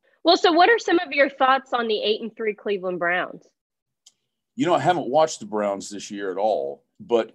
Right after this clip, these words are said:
Speaker 2: Baker Mayfield at, at six one, I mean, he's the key to stopping him, is stopping him. So you've gotta get an immediate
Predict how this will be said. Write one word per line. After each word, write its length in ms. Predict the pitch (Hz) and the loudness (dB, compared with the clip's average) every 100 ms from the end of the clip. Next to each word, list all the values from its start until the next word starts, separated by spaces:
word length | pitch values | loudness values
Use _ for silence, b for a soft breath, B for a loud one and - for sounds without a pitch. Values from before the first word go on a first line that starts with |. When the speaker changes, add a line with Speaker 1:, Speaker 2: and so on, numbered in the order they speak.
| - | -6
Speaker 2:
Baker 300 | 107 165 151 | -2 0 0
Mayfield 720 | 135 135 135 113 107 107 107 - - - | -2 -2 -2 -4 -2 -4 -6 -16 -18 -8
at, 200 | 113 104 - | -8 -8 -10
at 180 | 113 - | -10 -10
six 360 | - 151 - | -14 -14 -8
one, 540 | 135 120 107 82 90 90 - | -6 -4 -4 -8 -14 -14 -6
I 40 | |
mean, 140 | 139 135 | -4 -2
he's 240 | 160 139 | -4 -8
the 100 | 107 | -10
key 340 | - 143 98 78 | -8 -6 -6 -10
to 80 | - | -18
stopping 480 | - 127 104 - 65 | -6 -2 -2 -4 -20
him, 140 | - | -20
is 120 | 92 | -20
stopping 380 | - 120 - 98 | -6 -2 -2 -4
him. 340 | 90 104 82 82 _ _ _ _ | -8 -8 -10 -16 _ _ _ _
So 140 | - 135 | -6 -2
you've 200 | 131 117 | -2 0
gotta 280 | 160 190 | 0 0
get 280 | 160 147 143 | 0 -2 0
an 80 | 117 | 0
immediate 720 | 107 107 135 165 143 101 - | 0 0 0 -2 -4 -6 -8